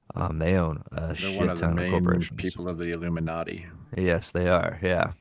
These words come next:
Speaker 1: Uh, I personally think that it was because of the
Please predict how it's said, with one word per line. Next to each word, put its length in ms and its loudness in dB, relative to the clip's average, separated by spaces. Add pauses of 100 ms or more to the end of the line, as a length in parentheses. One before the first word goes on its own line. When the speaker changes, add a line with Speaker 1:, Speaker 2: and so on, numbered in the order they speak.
(1160)
Speaker 1:
Uh, 300 6
I 140 6
personally 460 8
think 320 4
that 360 6
it 300 2
was 240 2
because 500 0
of 220 -2
the 400 0